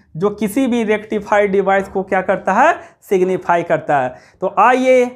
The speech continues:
इसे हम लोग देखते हैं one by one, ये फॉर्म फैक्टर, रिपल फैक्टर, क्रेस्ट फैक्टर, ट्रांसफार्मर यूटिलाइजेशन फैक्टर, वोल्टेज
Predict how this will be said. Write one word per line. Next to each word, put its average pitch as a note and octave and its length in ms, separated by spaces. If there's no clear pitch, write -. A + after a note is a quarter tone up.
इसे G#3+ 220
हम A3 180
लोग G#3+ 160
देखते G3+ 280
हैं G3 220
one A3 240
by G3+ 100
one, F#3 220
ये F#3+ 100
फॉर्म A#3 220
फैक्टर, G#3+ 380
रिपल G3+ 280
फैक्टर, G3 340
क्रेस्ट A3+ 320
फैक्टर, G3 400
ट्रांसफार्मर G3 540
यूटिलाइजेशन G3+ 560
फैक्टर, F3+ 440
वोल्टेज A#3+ 400